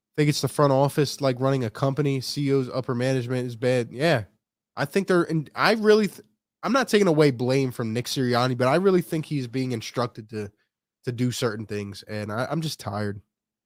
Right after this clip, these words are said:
Doug's never coming back to this organization with Howie and Jeffrey here.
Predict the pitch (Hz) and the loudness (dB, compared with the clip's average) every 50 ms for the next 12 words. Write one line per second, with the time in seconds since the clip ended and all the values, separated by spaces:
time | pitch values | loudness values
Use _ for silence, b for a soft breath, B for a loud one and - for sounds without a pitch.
0 | _ _ _ _ _ _ _ - 175 185 196 165 - 160 165 160 156 147 143 - | _ _ _ _ _ _ _ 8 10 10 10 8 6 4 6 6 6 6 4 2
1 | 151 143 147 135 127 127 127 127 - 135 123 113 139 139 139 123 127 123 110 120 | 0 0 0 0 0 0 0 0 -4 -8 -8 -4 -2 0 0 0 0 -2 -2 -2
2 | 120 123 113 - 117 110 110 110 120 117 117 117 120 117 110 104 107 110 110 107 | -2 -4 -4 -4 -8 -8 -6 -4 -4 -2 -2 -2 -2 -4 -6 -6 -6 -8 -8 -8
3 | - 107 107 107 104 104 98 | -8 -8 -8 -6 -8 -8 -10